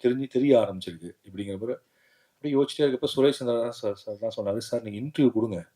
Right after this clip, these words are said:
அஞ்சு வருஷமாச்சு இன்டர்வியூ கொடுக்காம இந்த படம் வருதுன்னு தெரியவே தெரியாது. எனக்கு உண்மையா இன்டர்வியூல என்ன பேசணும்னே தெரியல. படத்துல இருக்கிறத பேசுறதா, என்ன பேசுறதுன்னு தெரியல." அப்போ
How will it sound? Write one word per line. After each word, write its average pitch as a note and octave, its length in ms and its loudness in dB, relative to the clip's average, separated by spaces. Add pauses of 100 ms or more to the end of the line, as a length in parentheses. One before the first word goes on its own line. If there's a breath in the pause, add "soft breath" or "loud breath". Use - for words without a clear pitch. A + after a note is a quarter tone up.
(420)
அஞ்சு B2+ 300 0
வருஷமாச்சு B2 420 -2
இன்டர்வியூ C3+ 320 2
கொடுக்காம B2 340 0
இந்த A#2+ 120 -2
படம் A#2+ 260 4
வருதுன்னு A#2 320 2 (160)
தெரியவே E3 360 6
தெரியாது. G2+ 440 0 (680)
எனக்கு C#3 180 2
உண்மையா E3+ 240 6
இன்டர்வியூல D#3 280 2
என்ன D3 200 6
பேசணும்னே C#3 400 2
தெரியல. A#2+ 280 4
படத்துல C3+ 260 4
இருக்கிறத B2 240 4
பேசுறதா, A2 440 2
என்ன A#2+ 200 0
பேசுறதுன்னு A#2 480 0
தெரியல." A2 240 -2 (540 soft breath)
அப்போ - 220 2